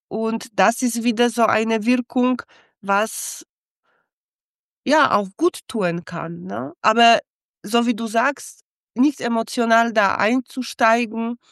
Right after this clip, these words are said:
nur das einfach als Fakt annehmen. Und zu Deutsche Bahn kann ich auch was sagen. Ich war jetzt die letztes Jahr sehr viel mit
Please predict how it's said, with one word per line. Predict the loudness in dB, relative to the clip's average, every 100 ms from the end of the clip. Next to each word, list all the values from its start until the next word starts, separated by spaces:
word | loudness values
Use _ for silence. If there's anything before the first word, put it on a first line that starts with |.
| _ -8
nur | -2 -2 0
das | -2
einfach | -2 -2 0 0
als | 0 -2 -4
Fakt | 0 0 -2 0
annehmen. | 0 2 0 2 2 2 -2 -14 -16
Und | -4 -2 -2
zu | -2
Deutsche | 2 2 2 0
Bahn | 2 2 2
kann | 0
ich | 0 0
auch | 2 2
was | 0 -2 0
sagen. | 0 0 -2 -6
Ich | -6 -2
war | 0
jetzt | 0 -2 -4 -8
die | -4
letztes | -2 -2 -6 -4 -4 -4 -2
Jahr | 2 2
sehr | 2 0 0
viel | 0 0
mit | 0